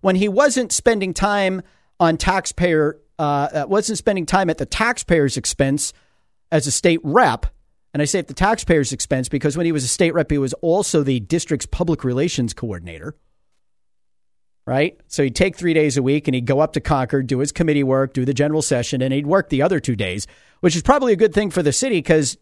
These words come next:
you know, he was known to use school district computers and email lists and whatnot to lobby teachers on political,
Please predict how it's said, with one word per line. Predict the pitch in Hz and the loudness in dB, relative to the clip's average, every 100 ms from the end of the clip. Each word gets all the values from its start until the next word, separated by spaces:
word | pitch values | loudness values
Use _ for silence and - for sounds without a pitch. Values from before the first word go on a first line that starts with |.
| - | -14
you | 202 214 | -2 2
know, | 170 160 - _ _ _ _ - | 4 2 -2 _ _ _ _ -4
he | 262 | -2
was | 269 156 | -2 0
known | 202 254 240 226 - | 0 2 0 -2 -4
to | 185 | -4
use | 170 233 233 214 160 - _ _ | -2 -2 0 -2 -6 -14 _ _
school | - 190 190 | -6 -2 0
district | 165 - 135 - - _ _ _ _ | 0 0 -4 -4 -12 _ _ _ _
computers | - 135 165 190 233 233 - | -6 0 2 2 0 -2 -4
and | - 101 - | -8 -16 -6
email | 185 226 233 220 | -2 0 2 2
lists | 202 220 - | 2 0 0
and | 143 | 0
whatnot | 165 214 165 143 - | 2 2 0 -2 0
to | 147 | 0
lobby | 147 170 165 | 2 2 0
teachers | - 175 156 131 | -4 -4 -2 0
on | 131 | 0
political, | - 151 151 135 123 135 | 0 0 0 0 0 -4